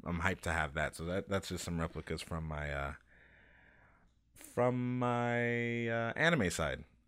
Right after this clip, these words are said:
of things. And just all in all, these are ju-, th-, that's just among my replica collection. I have a, a series of, uh,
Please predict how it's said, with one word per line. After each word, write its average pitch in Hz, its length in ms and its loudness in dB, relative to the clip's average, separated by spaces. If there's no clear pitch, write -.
of 98 120 -10
things. 87 340 -6
And 131 220 4
just 151 300 4
all 160 260 4
in 117 120 4
all, 117 480 8
these 120 220 6
are 131 80 8
ju-, 107 140 2
th-, 107 240 6
that's 123 200 8
just 139 280 4
among 113 280 6
my 98 120 8
replica 90 400 4
collection. 85 360 0
I 87 100 6
have 92 120 4
a, 90 120 0
a 90 100 -2
series 104 380 4
of, 85 200 0
uh, 82 160 0